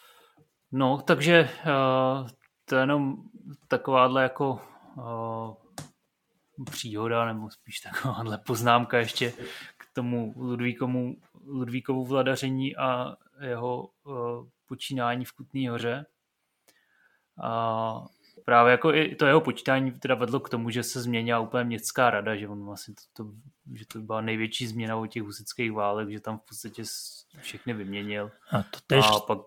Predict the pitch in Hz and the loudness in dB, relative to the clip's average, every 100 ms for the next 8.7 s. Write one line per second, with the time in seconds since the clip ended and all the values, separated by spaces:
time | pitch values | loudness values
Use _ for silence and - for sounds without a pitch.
0 | - 123 113 110 127 _ - 113 117 123 | 0 6 6 6 -12 _ 0 0 0 0
1 | 117 117 - 131 117 131 120 104 139 - | 2 2 2 2 4 2 2 -2 -4 -4
2 | 95 98 117 120 123 117 123 123 120 123 | -4 -2 -2 0 -2 0 4 4 4 2
3 | 120 117 117 117 113 - 120 120 110 - | 2 2 2 2 0 4 4 4 0 -2
4 | 104 110 - - 113 113 - - - - | -4 -8 -8 -4 -2 -2 -8 -18 -20 -10
5 | 113 107 101 95 95 - - - 120 107 | -6 -4 -6 -10 -14 -20 -20 -20 -14 -8
6 | 110 110 107 107 110 101 110 104 101 - | -6 -2 -2 -2 -2 -2 -2 -4 -6 -8
7 | 104 101 101 98 98 110 101 107 110 107 | -10 -12 -12 -12 -6 -4 -4 -4 -6 -4
8 | 107 - 104 98 - 95 | -4 -4 -6 -6 -10 -20